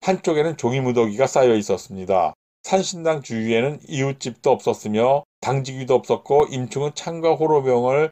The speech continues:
종이 무더기 위에 놓고 이불을 펴놓은 다음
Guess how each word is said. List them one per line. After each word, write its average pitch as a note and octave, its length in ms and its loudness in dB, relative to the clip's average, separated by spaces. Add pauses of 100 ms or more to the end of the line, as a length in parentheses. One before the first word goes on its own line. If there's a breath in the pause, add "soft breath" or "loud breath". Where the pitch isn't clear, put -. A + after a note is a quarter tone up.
종이 C#3+ 300 0
무더기 A#2+ 640 2
위에 A2 240 2
놓고 A2+ 440 0
이불을 B2+ 540 2 (100)
펴놓은 B2+ 460 2
다음 A2+ 360 4